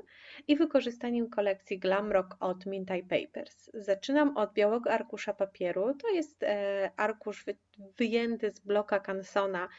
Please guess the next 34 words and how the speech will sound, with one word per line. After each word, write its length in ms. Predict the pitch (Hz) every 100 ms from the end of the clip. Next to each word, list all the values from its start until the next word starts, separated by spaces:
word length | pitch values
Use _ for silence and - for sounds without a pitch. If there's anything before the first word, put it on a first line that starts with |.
| - - -
e, 580 | 208 196 196 190 185 185
do 140 | 185
malowania 440 | 214 202 208 220 208
akwarelami 800 | 202 - 202 190 190 196 202 185
dla 180 | 185 190
studentów. 580 | 185 185 185 190 233
Jest 160 | 233 220
dosyć 340 | 214 - 196
gruby 400 | - 214 226 214
i 80 | 196
bardzo 400 | 190 196 196 190
wy-, 320 | 185 190 208 208
wybaczający, 960 | 196 233 226 208 - 190 190 202 -
jeśli 260 | 180 - 202
chodzi 500 | - 190 185 185 185 - - - -
o 80 | 202
wszelkie 440 | - 214 202 196
takie 280 | 196 190 202
mokre 420 | 202 208 202 196
eksperymenty. 1000 | 190 - - - 190 185 175 180 202 294 - - -
Wygina 480 | 214 240 247 220 208
się 160 | -
jak 140 | 202 190
każdy 320 | 196 190 190
papier, 380 | 190 196 330 370
ale 240 | 294 226
nie 200 | 202 208
drze 320 | 233 240 226 214
się 300 | - 220 208
i 380 | 214 208 196
naprawdę 460 | 196 196 202 190 190
świetnie 360 | 190 190 190 190
się 120 | 185
sprawdza. 640 | - 190 214 233 320 320